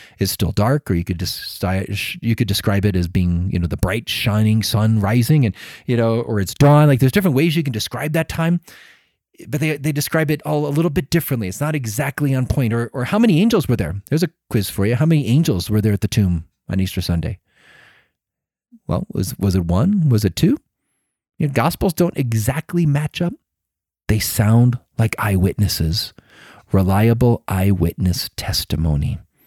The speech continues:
I think that's what we see in the resurrection accounts here. You don't get the sense that they were all in a room, making it all together to make their details all match up precisely, exactly.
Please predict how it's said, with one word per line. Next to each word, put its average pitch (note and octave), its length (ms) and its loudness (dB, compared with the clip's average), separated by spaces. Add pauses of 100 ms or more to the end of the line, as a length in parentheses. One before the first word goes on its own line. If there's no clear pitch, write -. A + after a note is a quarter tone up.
(420)
I - 40 0
think G#2 160 4
that's A2 220 0
what G2+ 120 -2
we F#2+ 80 0
see F2 440 0 (500)
in G2+ 140 6
the F#2 60 6
resurrection F#2+ 560 0
accounts E2+ 420 -2
here. E2+ 180 0
You D#2+ 160 -2
don't G#2 200 0
get D#3+ 120 -2
the C#3 100 0
sense A2+ 320 -2
that G#2+ 100 -2
they G2 120 2
were F2+ 280 2 (480)
all A2+ 420 0
in B2 100 2
a A#2 40 0
room, G#2+ 600 0 (180)
making A2 460 0
it A2 100 2
all G#2+ 320 2
together G#2+ 460 0
to F2+ 60 0
make G#2 200 0
their A2 160 0
details G#2+ 640 -2
all G#2 160 0
match G#2 280 0
up - 160 -4
precisely, G#2 680 -2
exactly. G2+ 720 -2